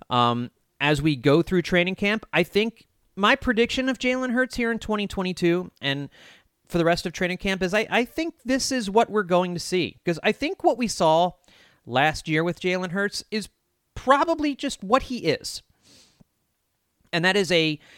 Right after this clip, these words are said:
a quarterback who will win some games for you, who can be productive, but is probably not going to progress into a top ten, maybe even top fifteen throwing quarterback in this league. And so you kinda have to make a judgment.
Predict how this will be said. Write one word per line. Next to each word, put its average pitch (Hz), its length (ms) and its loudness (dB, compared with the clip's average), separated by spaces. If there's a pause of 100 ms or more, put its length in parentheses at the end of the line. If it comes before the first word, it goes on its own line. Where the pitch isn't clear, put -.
(220)
a 180 80 0
quarterback 214 720 4
who 202 120 0
will 208 220 4
win 170 240 -2
some 233 220 -6
games 135 340 -4
for 113 220 -2
you, 127 240 -6 (480)
who 202 100 6
can 214 200 0
be 185 180 0
productive, 165 640 0 (360)
but 190 220 2
is 202 180 -2
probably 226 760 0
not 165 420 -2
going 170 280 2
to 165 180 -4
progress 143 800 0
into 147 640 -2
a 135 280 0
top - 460 -2
ten, 135 520 -4 (800)
maybe 143 340 -4
even 165 240 -2
top - 280 -2
fifteen 180 560 -2
throwing 175 420 2
quarterback 202 560 0
in 98 100 -8
this 92 220 -8
league. - 340 -4
And 160 160 -4
so 185 260 4
you 170 300 -6
kinda 185 280 -2
have 180 240 -2
to 165 80 -4
make 156 200 -2
a 139 60 0
judgment. 151 520 0